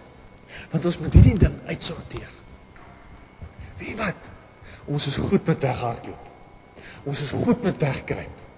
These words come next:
Want daar is hierdie goed tussen ons en God wat ons nie wil uitsorteer nie. Wat ons weet verkeerd is. En ons dink hoe meer, hoe besigger ons kan word en hoe meer ons aan die gang kan wees, hoe, hoe makliker kan ek wegkom af, want jy gaan nie daarvan wegkom nie.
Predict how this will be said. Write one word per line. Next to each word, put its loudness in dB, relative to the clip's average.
Want 4
daar 4
is 2
hierdie 2
goed 4
tussen 4
ons 2
en 2
God 4
wat 0
ons 2
nie 2
wil 8
uitsorteer -2
nie. -14
Wat 0
ons 0
weet 2
verkeerd 2
is. 4
En 8
ons 8
dink 8
hoe 6
meer, 4
hoe 0
besigger 4
ons 4
kan 4
word 4
en 6
hoe 8
meer 4
ons 4
aan 8
die 2
gang 4
kan 6
wees, 4
hoe, 6
hoe 6
makliker 8
kan 8
ek 4
wegkom 6
af, 2
want -2
jy 0
gaan 0
nie 0
daarvan 2
wegkom -6
nie. -18